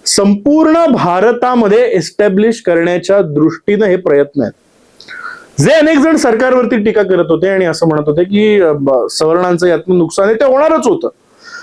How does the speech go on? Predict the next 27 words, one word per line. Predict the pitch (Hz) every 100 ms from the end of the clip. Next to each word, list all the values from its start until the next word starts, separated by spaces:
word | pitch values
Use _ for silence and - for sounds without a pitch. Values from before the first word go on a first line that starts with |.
| - -
हा | 170
कायदा, | 214 190 170 151
या | 147 175
कायद्यावरती | 175 160 180 185 180 190
जर, | 190 196
म्हणजे | 160 156
ज्यांनी | 170 160 160 196
याचिका | 190 165 190 196
दाखल | 180 160 185
केल्या, | 180 165 165 170 - - 160
त्यांनी | 160
जर | 175 185
त्या | 185
याचिका | 170 165 180
दाखल | 170 160 170
केल्या | 170 180
नसत्या | 175 165 160
आणि | 147 147
सुप्रीम | 151 165 175
कोर्टाने | 175 165 170 165
जर | 180
स्टे | - 180
आणला | 175 165 170
नसता, | 170 226
तर | 185 -
खऱ्या | 208 262
अर्थाने | 233 190 170 226